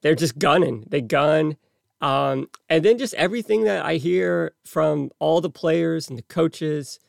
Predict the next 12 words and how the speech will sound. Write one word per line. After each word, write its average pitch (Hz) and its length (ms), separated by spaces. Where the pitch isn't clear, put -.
it's, - 300
it's - 180
the 156 100
same 196 320
message, 139 440
and 131 140
it's 123 160
about 139 500
the 151 120
team 151 600
first 147 640
and, 127 500